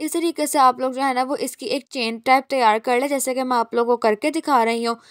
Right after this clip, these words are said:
इससे जो है ना ये एक चेन तैयार हो जाएगी हमारी बैंगल्स की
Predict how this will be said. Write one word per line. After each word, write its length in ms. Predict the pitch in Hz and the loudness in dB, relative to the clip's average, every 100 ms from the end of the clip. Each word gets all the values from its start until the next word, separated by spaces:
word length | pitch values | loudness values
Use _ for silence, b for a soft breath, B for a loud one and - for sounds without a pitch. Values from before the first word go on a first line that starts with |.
| b b _ | b b _
इससे 220 | 285 330 311 | -8 -6 -4
जो 100 | 330 | -2
है 180 | 320 247 | -2 -2
ना 100 | 262 | -4
ये 200 | 277 302 | -4 -6
एक 100 | - | -4
चेन 260 | 277 247 | -6 -6
तैयार 240 | 247 277 302 | -4 -2 0
हो 120 | 277 | 0
जाएगी 320 | 226 226 233 | 0 -2 -2
हमारी 320 | 294 262 240 247 | -4 -2 -2 -2
बैंगल्स 440 | 233 214 226 226 | -2 -2 -4 -4
की 200 | - 330 | -2 -2